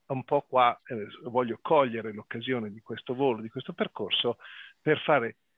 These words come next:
eh, per trasmettervi un po' di informazioni relative al volo di costone col vento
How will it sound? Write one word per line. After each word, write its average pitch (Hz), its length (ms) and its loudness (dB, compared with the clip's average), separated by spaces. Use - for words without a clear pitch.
eh, 131 240 -2
per - 200 -4
trasmettervi 131 720 0
un 123 120 -4
po' 156 140 2
di 127 80 -4
informazioni 120 840 -4
relative 127 480 -2
al 113 100 -2
volo 131 220 2
di 123 140 -6
costone 123 520 -2
col 170 200 -2
vento 113 460 -2